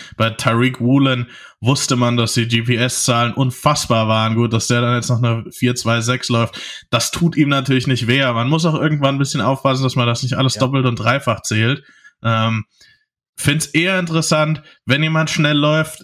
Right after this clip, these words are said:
Speaker 1: oder wenn jemand auf dem Tape schnell ist und auf einmal läuft er langsam beim Combine oder eben wenn jemand auf dem Tape langsam aussieht, auf einmal läuft er schnell beim Combine. Das sind eher so die interessanten Dinge, die man vom Combine bekommt, finde ich.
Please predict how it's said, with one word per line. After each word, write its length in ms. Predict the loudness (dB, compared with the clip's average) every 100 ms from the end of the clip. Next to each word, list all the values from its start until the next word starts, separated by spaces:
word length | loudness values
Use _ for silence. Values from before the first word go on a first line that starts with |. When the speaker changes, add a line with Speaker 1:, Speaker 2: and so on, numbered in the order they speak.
| -4
Speaker 1:
oder 240 | 0 2
wenn 140 | 2 0
jemand 320 | 0 0 0
auf 160 | 0 0
dem 120 | -4 -8 _
Tape 240 | 0 0
schnell 320 | 0 0 2
ist 160 | 0 2
und 80 | 0
auf 120 | 0
einmal 240 | 0 2
läuft 260 | 2 0 0
er 100 | 0
langsam 420 | 2 0 0 0
beim 180 | 0 0
Combine 680 | 0 2 2 0 2 0 -2 _ _ _ _
oder 280 | 0 2 0
eben 220 | -2 0
wenn 160 | 0
jemand 320 | 2 0 0 0
auf 140 | 0
dem 120 | -2
Tape 340 | 0 0 0 -4 -18 _ _ _
langsam 460 | 0 0 0 0 2
aussieht, 320 | 0 2 0
auf 140 | 2
einmal 260 | 0 0 0
läuft 220 | 0 0
er 80 | -2
schnell 260 | 0 0 0
beim 200 | -2 0
Combine. 380 | 0 0 0
Das 220 | 0 0 0
sind 140 | 0
eher 240 | 0 0
so 100 | 0
die 140 | 0 0
interessanten 680 | 0 -2 0 0 0 -4 -2
Dinge, 240 | 0 2
die 100 | 2
man 180 | 2 0
vom 180 | -2 0
Combine 380 | 0 2 0
bekommt, 420 | 0 -2 -2 -2 -2
finde 320 | 0 2 2
ich. 160 | 0